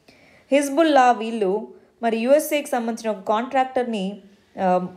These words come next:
ఇరాక్లో చంపేశారు. యూఎస్ఏ ఎంబసీ మీద అటాక్ చేసింది అది కొంత అక్కడున్న వాళ్ళు. ఇరాన్ అనేటటువంటిది బ్యాలిస్టిక్ మిసైల్స్‌ని ఇరాన్లో,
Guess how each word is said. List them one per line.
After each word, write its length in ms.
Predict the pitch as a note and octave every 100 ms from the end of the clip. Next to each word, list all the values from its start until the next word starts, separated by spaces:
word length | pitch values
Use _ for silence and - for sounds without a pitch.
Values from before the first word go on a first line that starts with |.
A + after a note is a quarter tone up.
| -
ఇరాక్లో 480 | G#3 A#3+ C4+ C4+ B3
చంపేశారు. 720 | A#3+ F#3 F3+ G3 G3+ F3+ F#3+ - - _ _ _ _ _ _ _ -
యూఎస్ఏ 560 | G3 B3+ E4 D#4+ D#4+ C#4+
ఎంబసీ 440 | A#3 C4 C#4 C#4
మీద 240 | B3+ B3+ A#3 G3+ G3 - -
అటాక్ 420 | G3+ A3 B3+ C4 G#3+
చేసింది 540 | F#3+ F#3+ F#3 G3+ F3+ - -
అది 160 | F#3+
కొంత 300 | F#3+ F#3 F#3 F3 F3 F3 -
అక్కడున్న 340 | F#3 F#3 F3+ F#3
వాళ్ళు. 420 | F3+ E3+ F#3 - - - _ - _ _
ఇరాన్ 360 | - C4+ D#4 E4+
అనేటటువంటిది 600 | D4 C4 B3+ B3 B3 A#3
బ్యాలిస్టిక్ 640 | G3+ G3+ A#3+ C#4+ - C#4
మిసైల్స్‌ని 800 | A#3 G#3 A3 A3 A3+ A3 F#3 F#3 F#3 -
ఇరాన్లో, 720 | G3 A3+ C4 D4 C#4 G#3 -